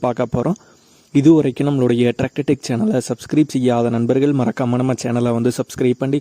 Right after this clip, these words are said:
கூடவே இந்த பெல் ஐகானை கிளிக் பண்ணிக்கங்க. அப்போ தான் நம்ம புதிதே இந்த வீடியோஸ் போட்டாலும் உங்களுக்கு வந்து உடனுக்குடனே நோட்டிஃபிகேஷனாக வரும். வாங்க வீடியோக்குள்ள போலாம். மஹிந்திரால அர்ஜுன் நோவோ அறுநூத்தி அஞ்சு டி ஐ மாடல் வண்டி தாங்க விற்பனைக்கு வந்திருக்கு. ஃபோர் வீல் டிரைவிங் டிராக்டர் தாங்க. இந்த வண்டியுடைய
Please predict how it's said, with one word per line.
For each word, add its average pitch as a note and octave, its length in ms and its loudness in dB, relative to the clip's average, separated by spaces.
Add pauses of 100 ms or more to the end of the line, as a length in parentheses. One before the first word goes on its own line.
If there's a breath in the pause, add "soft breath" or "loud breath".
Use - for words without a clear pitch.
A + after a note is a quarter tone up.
கூடவே B2 300 0
இந்த A#2+ 160 0
பெல் C3 200 2
ஐகானை A#2 380 -2
கிளிக் A#2 200 -4
பண்ணிக்கங்க. B2 340 -2 (500 loud breath)
அப்போ B2+ 220 2
தான் D3+ 120 0
நம்ம C3 200 2
புதிதே A#2+ 360 2
இந்த A#2+ 160 2
வீடியோஸ் A#2+ 340 2
போட்டாலும் A#2 300 0
உங்களுக்கு A#2+ 240 0
வந்து A#2+ 160 0
உடனுக்குடனே A#2+ 580 0
நோட்டிஃபிகேஷனாக A#2+ 720 -2
வரும். D3 240 4
வாங்க A#2+ 240 0
வீடியோக்குள்ள A#2 380 0
போலாம். D#3+ 200 0 (580 soft breath)
மஹிந்திரால D#3 440 2 (140)
அர்ஜுன் C#3+ 320 0
நோவோ B2 200 2 (120)
அறுநூத்தி B2+ 400 0
அஞ்சு A#2+ 200 0
டி A#2 60 0 (100)
ஐ A#2 140 2
மாடல் A#2 240 0
வண்டி A2+ 180 0
தாங்க A#2 220 -2
விற்பனைக்கு A#2 400 0
வந்திருக்கு. A#2+ 300 -4 (460 soft breath)
ஃபோர் E3 240 6
வீல் D3 180 4
டிரைவிங் A#2 340 0
டிராக்டர் A#2 340 -6
தாங்க. B2 180 -2 (340 soft breath)
இந்த C3 180 -2
வண்டியுடைய B2+ 440 4